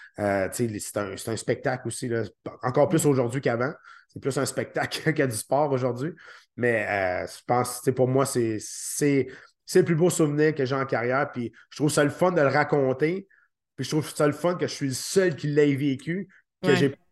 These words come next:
Speaker 1: j'ai, que j'ai pas partagé ça avec personne d'autre. Fait que ça, ça me, ça me raccroche vraiment à ce souvenir-là aujourd'hui.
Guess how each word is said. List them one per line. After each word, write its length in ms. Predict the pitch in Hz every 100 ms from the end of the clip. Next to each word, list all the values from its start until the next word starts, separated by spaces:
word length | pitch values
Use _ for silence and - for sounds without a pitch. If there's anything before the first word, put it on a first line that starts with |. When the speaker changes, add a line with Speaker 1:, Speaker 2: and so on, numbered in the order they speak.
| -
Speaker 1:
j'ai, 280 | 165 156 - _ -
que 80 |
j'ai 140 | 139 147
pas 120 | 185
partagé 380 | 190 - 147 139
ça 140 | -
avec 160 | 147 -
personne 380 | 151 - 131 123
d'autre. 260 | 131 127 - _ _
Fait 100 | 117
que 60 | -
ça, 100 | 180
ça 180 | - 139
me, 120 | 117
ça 140 | 117
me 100 | 123
raccroche 560 | 120 120 - 151 143 120
vraiment 300 | 123 127 143
à 300 | 131 127 117 -
ce 160 | - 117
souvenir-là 480 | - 123 117 107 113
aujourd'hui. 460 | 107 98 92 98